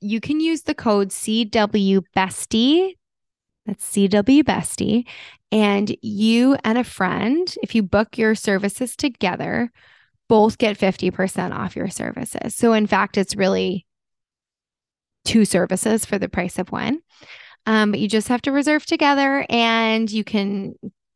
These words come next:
apply it to anything, um, from facials to massages. It's, it's an awesome thing. Um, so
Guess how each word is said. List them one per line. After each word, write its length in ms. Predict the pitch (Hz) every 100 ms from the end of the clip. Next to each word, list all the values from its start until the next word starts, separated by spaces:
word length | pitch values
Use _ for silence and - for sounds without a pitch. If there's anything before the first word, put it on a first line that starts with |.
| -
apply 260 | 208 220 208
it 140 | 202
to 140 | - 196
anything, 840 | 196 185 196 202 185 185 185 -
um, 400 | 202 196 143 196
from 480 | - 190 185 170 - -
facials 720 | 220 - 202 190 196 - -
to 180 | 202 190
massages. 800 | 196 190 185 185 190 - 185
It's, 240 | 196 - - -
it's 180 | 202 185
an 120 | 185 _
awesome 600 | 196 190 185 - 185 196
thing. 400 | 190 185 185 190 - - - - _
Um, 540 | 208 202 196 190 190 - _ _ _ -
so 480 | - 262 226 208